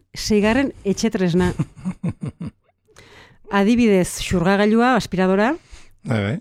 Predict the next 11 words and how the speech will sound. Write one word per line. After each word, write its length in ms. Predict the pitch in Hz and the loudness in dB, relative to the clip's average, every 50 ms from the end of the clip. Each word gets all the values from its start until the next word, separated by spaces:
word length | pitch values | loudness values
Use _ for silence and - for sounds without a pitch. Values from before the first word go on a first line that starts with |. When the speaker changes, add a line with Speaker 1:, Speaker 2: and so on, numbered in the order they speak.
| - _ _ _ _ _ - | -10 _ _ _ _ _ -6
Speaker 1:
e, 340 | 190 190 180 175 175 175 175 | -4 -2 0 0 0 0 0
bederatzi 400 | 170 170 180 185 202 196 - - 240 | 0 0 0 0 0 0 0 -2 -2
urte 220 | 202 190 - 233 | 0 0 0 0
geroago 880 | 185 190 185 196 202 190 165 170 170 165 165 165 160 160 160 160 165 - - | 0 2 2 2 0 0 0 0 0 0 0 0 0 0 -2 -2 -4 -6 -6
elektrifikatu 720 | - 180 175 165 170 - - 170 - 196 160 170 165 180 | -6 -4 -4 -2 -4 -4 -6 -8 -8 -6 -6 -6 -4 -6
zuten, 400 | 170 - 196 - - 262 294 311 294 - _ - - _ _ _ - | -6 -6 -6 -4 -2 0 0 0 -2 -6 _ -20 -20 _ _ _ -4
eta 520 | 185 190 190 - - 240 233 220 196 180 - | -2 -2 -2 0 0 2 2 4 2 2 2
plantxa 400 | - 185 196 202 - - 226 254 254 | 0 0 0 0 0 0 0 0 2
edo 120 | 214 185 175 | 2 2 0
lixa 260 | 175 170 - 185 185 | 0 0 0 0 0
burdina 400 | 185 185 185 208 214 233 269 311 | 0 0 0 0 0 0 0 0